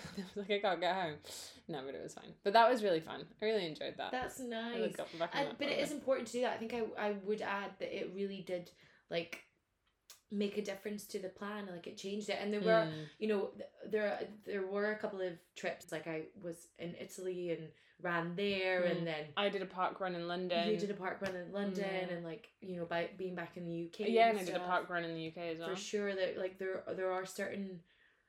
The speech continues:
Speaker 2: because Madrid is a great city to run in. I think we spoke about it the last time, but, 'cause it is, it's fantastic.
Speaker 1: Mm.
Speaker 2: But, you know, just running here the entire
Speaker 1: Yeah.
Speaker 2: time would just get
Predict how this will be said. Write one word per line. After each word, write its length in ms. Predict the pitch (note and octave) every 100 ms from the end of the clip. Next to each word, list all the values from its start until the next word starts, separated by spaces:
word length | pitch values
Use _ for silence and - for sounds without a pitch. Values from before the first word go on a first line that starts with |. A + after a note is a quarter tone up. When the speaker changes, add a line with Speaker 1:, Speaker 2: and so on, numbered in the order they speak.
| _ _ _ _ _ _ _
Speaker 2:
because 240 | G#3 G#3+
Madrid 300 | G3+ G3 G#3+
is 100 | G3+
a 60 | F3+
great 220 | E3+ G#3
city 160 | G#3 E3+
to 140 | -
run 180 | E3+ E3
in. 100 | F3
I 60 | E3+
think 140 | F3
we 80 | F#3
spoke 320 | F3+ - E3+
about 140 | - D#3+
it 40 |
the 80 | E3
last 220 | G3 A3+
time, 160 | G3 E3+
but, 180 | - F3
'cause 140 | F3+
it 100 | F#3
is, 280 | G#3+ F3+ -
it's 140 | -
fantastic. 440 | F3 E3+ F#3 G3+ F3+
Speaker 1:
Mm. 100 | E3+
Speaker 2:
But, 180 | E3 -
you 140 | F#3+
know, 180 | F#3 E3+
just 540 | - F3+ G3 F#3+ F#3+ -
running 420 | F#3+ F#3 F3+ F3
here 320 | E3+ F#3+ D#3+
the 120 | D3+ D#3
entire 220 | E3 E3+ E3
Speaker 1:
Yeah. 20 | D#3+
Speaker 2:
time 400 | E3+ F3 D3+ C#3
would 180 | D#3+ -
just 320 | - D#3+ -
get 380 | F3 D#3 F3+ -